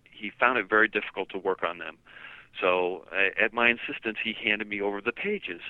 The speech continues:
and, uh, there was inking on them. Uh, Eric skips around when he inks. I ink sequentially. He skips around. So there was a little bit of stuff on probably every single page, uh, to differing degrees. Uh,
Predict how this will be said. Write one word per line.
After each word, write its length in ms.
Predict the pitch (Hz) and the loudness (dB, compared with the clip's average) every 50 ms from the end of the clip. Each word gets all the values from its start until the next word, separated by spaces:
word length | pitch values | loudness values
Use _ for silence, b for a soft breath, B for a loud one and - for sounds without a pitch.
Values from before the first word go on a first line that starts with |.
| - - | -8 -4
and, 460 | 113 104 104 104 101 101 101 101 - - B B B B B B B B | -2 0 0 2 0 0 -4 -6 -14 -16 B B B B B B B B
uh, 300 | - 87 87 87 87 90 - | -12 -10 -8 -8 -8 0 4
there 100 | 110 113 | 4 4
was 140 | 123 - - - | 4 2 -2 0
inking 320 | - 127 131 - 123 113 110 | 0 0 0 -2 -4 -2 0
on 220 | 98 98 98 95 | 0 0 0 -2
them. 280 | 95 101 104 113 117 120 _ _ _ _ _ 101 | -4 -4 -4 -6 -10 -14 _ _ _ _ _ -6
Uh, 360 | 98 92 92 90 90 90 92 - | -4 -2 0 2 2 2 4 6
Eric 200 | 113 127 151 143 - - | 6 6 6 4 2 -2
skips 200 | - 139 - - - | 0 0 0 0 0
around 320 | 110 110 104 98 95 95 | 0 2 2 2 2 0
when 120 | 92 92 92 | -4 -8 -10
he 60 | 92 | -10
inks. 300 | - 92 95 90 92 - - - - b b b b | -8 -8 -10 -8 -10 -10 -12 -12 -14 b b b b
I 80 | 104 110 | 2 2
ink 220 | 104 110 127 123 - | 2 2 -4 -6 -6
sequentially. 640 | - 117 - - - 95 95 - - 95 98 98 92 | -6 -6 -6 -6 -6 -6 -6 -6 -6 -4 -4 -4 -4
He 260 | - 117 120 120 120 - | -4 -6 -8 -6 -6 -6
skips 240 | - - 107 - - - | -4 -2 -4 -2 -2 -4
around. 400 | 104 92 90 85 85 87 85 87 - B B B B B B B B B | -2 -2 -2 -2 -4 -8 -12 -14 -16 B B B B B B B B B
So 240 | - 123 107 104 104 | 2 4 4 6 6
there 140 | 104 117 117 | 6 6 6
was 100 | 117 131 | 6 4
a 40 | 143 | 2
little 180 | 156 165 165 | 2 0 2
bit 140 | 156 160 156 | 4 2 2
of 60 | 147 - - | 2 0 2
stuff 220 | - 123 113 113 - - - | 6 6 6 6 4 0 -2
on 240 | 113 113 110 107 104 | 0 0 0 0 0
probably 500 | - - 113 113 117 110 110 110 107 95 - | 2 4 4 4 4 4 2 0 0 0 -2
every 180 | 98 98 101 101 - | -2 -2 -2 -4 -6
single 200 | 117 104 107 107 | -4 -2 -2 -2
page, 580 | - - 127 120 101 98 98 - - - - - b b b b b b b b - | 0 2 2 4 4 2 2 0 -4 -8 -8 -10 b b b b b b b b 2
uh, 180 | 101 101 95 92 | 4 6 4 4
to 120 | - - 101 | 2 -2 -2
differing 680 | - 107 104 - - 110 107 104 107 107 104 107 107 - - | 2 2 2 2 2 0 0 0 -2 -4 -8 -8 -10 -8 -8
degrees. 420 | 104 95 117 131 127 98 95 92 - - - B B B B B B B B B B B B _ - | -4 0 2 4 4 2 0 -4 -8 -12 -18 B B B B B B B B B B B B _ -12
Uh, 540 | - - 80 80 80 80 78 76 78 82 | -12 -10 -10 -12 -12 -14 -14 -14 -16 -16